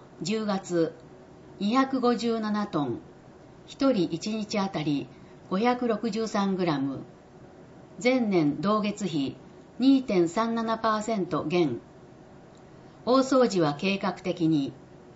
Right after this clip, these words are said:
年内最後の可燃ゴミの収集日は、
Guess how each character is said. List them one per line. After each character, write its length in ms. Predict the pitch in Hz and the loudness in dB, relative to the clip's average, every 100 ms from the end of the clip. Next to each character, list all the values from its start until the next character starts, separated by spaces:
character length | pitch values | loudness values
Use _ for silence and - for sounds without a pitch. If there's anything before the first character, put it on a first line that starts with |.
| - - - - - | -20 -20 -20 -20 -6
年 280 | 233 269 247 | 2 2 2
内 180 | 190 180 | 0 0
最 300 | 233 226 190 | 2 0 2
後 80 | |
の 260 | 170 151 - | 2 2 -2
可 120 | 185 | -4
燃 220 | 208 254 247 | -2 0 0
ゴ 120 | 202 | 0
ミ 80 | 185 | 2
の 160 | 156 | 0
収 240 | 156 202 196 | 0 -4 -4
集 240 | - 185 | -2 -2
日 140 | 160 | 0
は、 240 | 147 131 | -2 -6